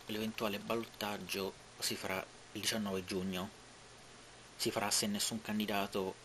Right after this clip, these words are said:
ottiene la maggioranza assoluta, cioè più del cinquanta per cento dei voti validi.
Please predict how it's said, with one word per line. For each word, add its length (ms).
ottiene 600
la 80
maggioranza 540
assoluta, 460
cioè 260
più 180
del 180
cinquanta 480
per 160
cento 520
dei 140
voti 240
validi. 400